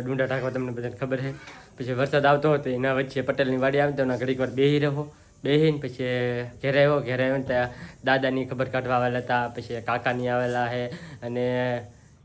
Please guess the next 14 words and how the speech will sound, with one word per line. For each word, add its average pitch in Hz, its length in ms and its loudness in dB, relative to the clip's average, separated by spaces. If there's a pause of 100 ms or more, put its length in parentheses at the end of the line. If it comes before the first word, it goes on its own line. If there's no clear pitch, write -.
(140)
ઘણા 165 280 4
બધા 135 240 2
ખબર 123 220 -2
કાઢવા 120 280 -2
આવે 120 220 -2
તે - 160 -12
પાસે 120 260 -6
આવ્યા 123 220 0
ભાઈ. 131 220 -6 (140)
તો 117 120 -8 (220)
બધાને 110 340 -4
હારે 107 140 -6
બેઠો 117 320 -6
હો. 127 120 -8